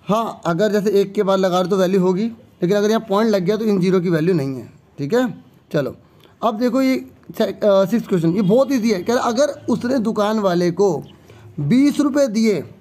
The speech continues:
तो मुझे बताओ उसे कितने पैसे वापस मिलेंगे, जल्दी बताओ। सिंपल सी बात है बच्चों,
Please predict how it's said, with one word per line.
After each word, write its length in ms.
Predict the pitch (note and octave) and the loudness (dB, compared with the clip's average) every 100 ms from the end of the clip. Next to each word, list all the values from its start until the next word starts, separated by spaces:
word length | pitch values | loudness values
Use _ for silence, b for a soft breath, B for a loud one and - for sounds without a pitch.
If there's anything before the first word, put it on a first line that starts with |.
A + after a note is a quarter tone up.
| B B B - | B B B -2
तो 80 | G#3+ | 0
मुझे 220 | G#3 G#3 | 2 0
बताओ 220 | G#3+ G#3+ A#3 | 0 0 0
उसे 120 | A#3 | 0
कितने 320 | A3 - A#3 | -4 -4 -2
पैसे 220 | G#3+ G3+ | 0 0
वापस 300 | A3 F#3+ G3+ | 0 0 0
मिलेंगे, 440 | G#3 F#3+ F3 C#3 G#2+ - - - | 2 2 0 -2 -8 -16 -20 -4
जल्दी 280 | G3 A3 B3 | -2 0 0
बताओ। 320 | A#3+ G#3 D3 - b b b - | 0 -2 -4 -10 b b b -6
सिंपल 300 | B3 B3 C#4+ | -2 2 0
सी 80 | C#4+ | 2
बात 160 | C#4+ | 0
है 60 | C#4 | 0
बच्चों, 280 | C4+ - | -2 -2